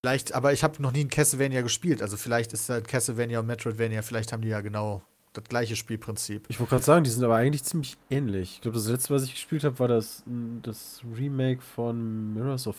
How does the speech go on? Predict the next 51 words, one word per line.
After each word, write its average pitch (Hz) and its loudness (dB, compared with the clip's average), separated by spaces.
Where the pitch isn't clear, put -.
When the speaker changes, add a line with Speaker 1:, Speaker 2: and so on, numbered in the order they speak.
Speaker 2:
Mirrors 120 -2
of 104 -8
Fate. - -6
Ähm, 101 -2
also 95 0
Speaker 1:
War 135 6
Speaker 2:
das 147 8
Speaker 1:
das - 6
da, - 0
also 123 -2
brauchtest 147 4
du 185 0
da 143 8
Speaker 2:
Ja, 165 12
du 151 6
hast 147 6
Speaker 1:
Fähigkeiten, 147 10
Speaker 2:
halt 135 8
ein 143 2
Speaker 1:
um 127 2
weiter 135 6
in 127 -4
der 120 2
Map 120 -4
Speaker 2:
Ja, - -10
Speaker 1:
fortschreiten 123 6
Speaker 2:
du 131 6
hast, 135 4
Speaker 1:
zu 113 -6
Speaker 2:
du - 0
hast 131 4
Speaker 1:
können? 139 8
Speaker 2:
halt, - -
ja, 151 4
du 139 2
hast 120 0
halt 113 10
Speaker 1:
Ah. 113 6
Speaker 2:
zwei 131 6
D 135 6
Plattform, 135 2
also 120 -2
du 120 2
hast 139 -2
halt 123 0
ein, 107 -4
ein 101 -10
quasi 107 0
zwei - -2
D 107 -2
Teil, 175 2